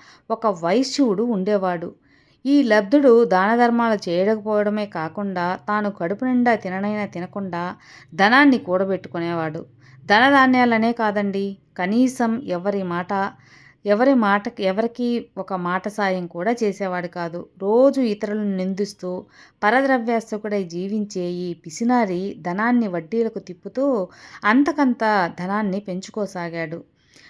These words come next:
ఒకసారి ఈ లబ్ధుడు ఒక బ్రాహ్మణునికి ఇచ్చిన అప్పును రాబట్టుకోవడం కోసం అతని గ్రామానికి వెళ్ళి, తాను ఇచ్చిన బాకీని వెంటనే వడ్డీతో కూడా చెల్లించమని పట్టుబట్టాడు.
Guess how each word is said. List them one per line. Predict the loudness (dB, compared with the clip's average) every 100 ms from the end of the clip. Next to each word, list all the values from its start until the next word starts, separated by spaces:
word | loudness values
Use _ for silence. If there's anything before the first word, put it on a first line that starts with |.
| _ 2
ఒకసారి | 2 2 4 4 6
ఈ | 4 6
లబ్ధుడు | 4 2 2 4 6 4 2
ఒక | -4 -2
బ్రాహ్మణునికి | -4 -2 -2 0 2 4 4 0 -8
ఇచ్చిన | -8 -8 -8 -8 -10
అప్పును | -12 -6 0 2
రాబట్టుకోవడం | 4 2 2 -2 -4 -4 -4 -4
కోసం | -6 -8 -6 -8 -8 -10 -18 -20 -4
అతని | -2 2 2 2 -2 -6 -4
గ్రామానికి | 0 2 2 2 0 -2
వెళ్ళి, | -4 0 2 2 0
తాను | 0 2 2
ఇచ్చిన | 0 -2 0 0
బాకీని | 2 0 0 -6 -4
వెంటనే | -6 -6 -4 -4
వడ్డీతో | -2 -4 -4 -4 -4
కూడా | -6 -6 -4 -6 -6
చెల్లించమని | -6 -6 -8 -8 -10
పట్టుబట్టాడు. | -10 -12 -10 -10 -8 -8 -8 -8